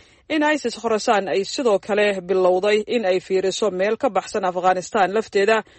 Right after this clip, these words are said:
waxaana ay isku dayeysaa in ay cagaha dhigto Kazakhstan, Kyrgyzstan iyo qaybo ka mid ah Tajikistan.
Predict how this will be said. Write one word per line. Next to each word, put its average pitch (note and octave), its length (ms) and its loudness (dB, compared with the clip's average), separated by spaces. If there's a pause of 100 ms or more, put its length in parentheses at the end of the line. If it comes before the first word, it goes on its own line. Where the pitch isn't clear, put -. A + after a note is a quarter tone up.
(200)
waxaana C#4+ 340 2
ay B3 100 6
isku A#3+ 240 -4
dayeysaa A3 560 2
in B3+ 140 -2
ay G#3 100 0
cagaha F#3+ 420 -2
dhigto G3 460 -4
Kazakhstan, F#3 800 -2 (140)
Kyrgyzstan F#3+ 640 0
iyo F#3 160 -2
qaybo G3+ 300 2
ka A3+ 100 -2
mid F3+ 180 0
ah F3 180 2
Tajikistan. F3 800 -2